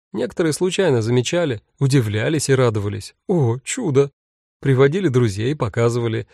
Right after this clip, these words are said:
А теперь народ верит, будто плитка исполняет желания. Приходят, топчутся, и местные, и туристы. Настоящая легенда. Я, кстати, и сама ходила, когда еще в школе училась. «И твои желания сбывались?»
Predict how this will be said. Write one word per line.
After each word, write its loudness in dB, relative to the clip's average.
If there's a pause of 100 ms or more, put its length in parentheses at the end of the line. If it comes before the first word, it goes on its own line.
(420)
А -4
теперь -2
народ 2
верит, 0
будто -4
плитка -4
исполняет 0
желания. -2
Приходят, -4
топчутся, -2 (180)
и -4
местные, 0
и 0
туристы. -6 (500)
Настоящая 0
легенда. -4 (260)
Я, 0
кстати, -4
и -8
сама 0
ходила, -4
когда -6
еще -2
в -12
школе -4
училась. -8 (480)
«И -2
твои 0
желания -2
сбывались?» -6